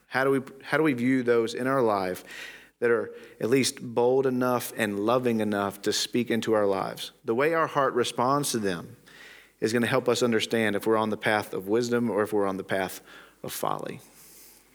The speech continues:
And that's what Solomon is doing. You know, the first time I studied this text, Proverbs nine,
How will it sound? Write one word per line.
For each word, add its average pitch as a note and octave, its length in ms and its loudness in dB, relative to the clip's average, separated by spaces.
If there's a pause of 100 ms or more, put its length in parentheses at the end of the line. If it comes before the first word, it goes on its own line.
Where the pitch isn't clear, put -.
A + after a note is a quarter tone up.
(160)
And G#2 100 -4
that's B2+ 180 2
what A#2 100 2
Solomon B2+ 400 2
is F#2+ 140 -4
doing. G2 340 0
You - 1400 -16
know, E3 60 2
the C#3+ 60 4
first G3+ 220 2
time E3+ 220 0
I C3+ 240 4
studied C#3+ 460 2
this B2 440 0
text, A#2+ 680 0 (160)
Proverbs A#2 360 2
nine, G#2+ 460 0